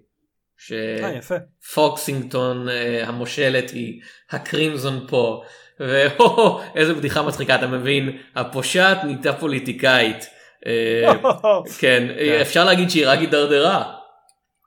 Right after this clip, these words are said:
Speaker 2: <laughs> אה, אז ה-, אמ,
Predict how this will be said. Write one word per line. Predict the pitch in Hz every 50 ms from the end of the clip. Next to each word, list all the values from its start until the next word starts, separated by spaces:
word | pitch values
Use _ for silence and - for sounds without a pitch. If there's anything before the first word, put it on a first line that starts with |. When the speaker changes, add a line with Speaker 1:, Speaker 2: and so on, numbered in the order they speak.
| _ -
Speaker 2:
<laughs> | 131 165 226 226 185 151 135 143 139 127 139 131 113 117 113 110 - - - - - - _ _ _ -
אה, | 180 175 170 165 160 160 156 160 - _ _ _ _ _ -
אז | 160 160 156 143 131 135 - _ _ _ _ -
ה-, | 120 139 143 139 135 135 131 131 127 127 127 123 123 117 - _ _ _ _ _ -
אמ, | 147 135 131 123 120 117 113 113 107 104 104